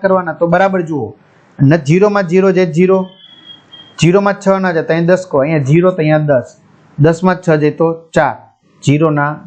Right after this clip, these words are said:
ઝીરો, તો ચાલીસ આવ્યા, તો મારી પાસે ચાલીસ રૂપિયા બાકી રહેશે.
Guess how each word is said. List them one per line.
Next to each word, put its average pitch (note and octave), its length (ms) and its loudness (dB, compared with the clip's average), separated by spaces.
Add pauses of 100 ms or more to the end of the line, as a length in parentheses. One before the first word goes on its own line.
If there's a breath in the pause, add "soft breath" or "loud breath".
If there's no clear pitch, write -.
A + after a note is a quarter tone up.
(100)
ઝીરો, B2+ 240 0 (100)
તો C3 120 -2 (100)
ચાલીસ D3+ 260 -2
આવ્યા, D#3 220 0 (400)
તો B2 160 2
મારી F3 200 -2 (120)
પાસે D3 180 -4 (160)
ચાલીસ D3+ 320 0
રૂપિયા C3 380 -2
બાકી C3+ 420 0 (560)
રહેશે. G#2 420 -4